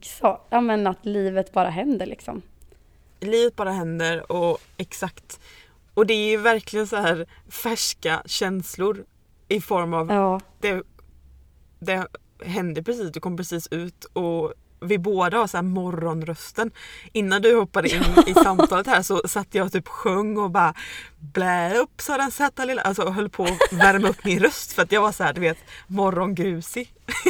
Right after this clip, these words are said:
Speaker 2: <laughs>
Speaker 1: Jag älskar att du använder den sången som vi för typ femton år sedan använde när vi sjöng upp, när vi gick i, när vi sjöng i en kör.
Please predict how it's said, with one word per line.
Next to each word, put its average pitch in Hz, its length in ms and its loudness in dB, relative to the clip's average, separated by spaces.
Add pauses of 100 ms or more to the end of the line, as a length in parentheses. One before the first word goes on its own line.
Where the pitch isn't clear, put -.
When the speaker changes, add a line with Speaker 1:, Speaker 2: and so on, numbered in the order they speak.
(160)
Speaker 2:
<laughs> - 640 -8
Speaker 1:
Jag 392 400 2
älskar 311 480 6
att 320 140 6
du 269 100 2
använder 220 440 2
den 202 320 2
sången 220 600 0 (260)
som 240 240 2
vi 220 240 2
för 196 240 2
typ - 360 -4
femton 214 520 2
år 233 180 0
sedan 202 280 -2
använde 190 440 0
när 196 160 -2
vi 196 160 -4
sjöng 202 300 -2
upp, - 180 -8
när 196 120 0
vi 190 200 -4
gick 190 200 -8
i, 190 140 -10 (240)
när 214 140 0
vi 202 120 -4
sjöng 196 220 -4
i 190 60 -2
en 185 100 -2
kör. 226 600 -4